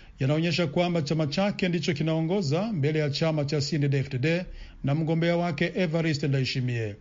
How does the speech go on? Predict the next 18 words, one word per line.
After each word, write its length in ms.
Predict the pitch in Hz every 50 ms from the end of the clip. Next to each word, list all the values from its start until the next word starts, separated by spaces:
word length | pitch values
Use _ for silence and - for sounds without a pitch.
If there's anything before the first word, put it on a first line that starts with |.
| - - - - - - - - - -
Gwasa 420 | 135 147 160 196 - - 220 208
ameongeza 520 | 196 190 180 180 175 165 170 160 160 170
kuwa 320 | 147 - 175 180 180 175 175
wana 180 | 170 160 156 156
ushahidi 440 | 156 139 - 170 151 156 170 151 156
wa 100 | 151 139
kutosha 500 | 147 143 147 160 156 143 147 - 160 139
kuonyesha 460 | 143 147 143 143 139 139 135 131 127
kwamba 440 | - 156 160 165 160 156 156 156 143 147 - - - - - - -
wizi 280 | 135 147 170 156 143 160
wa 120 | 156 143
kura 200 | 143 - 170 160
ulifanyika 720 | 151 151 139 143 160 147 160 185 202 - - 165 180 196 202 - - - - - - -
na 60 | 139
matokeo 400 | 123 123 117 135 131 135 165 170
yanayotangazwa 760 | 160 151 151 151 135 - 156 151 151 160 165 160 143 139 160
ni 100 | 160 170
udanganyifu. 720 | 170 156 143 147 139 135 131 131 127 110 - 131 117 107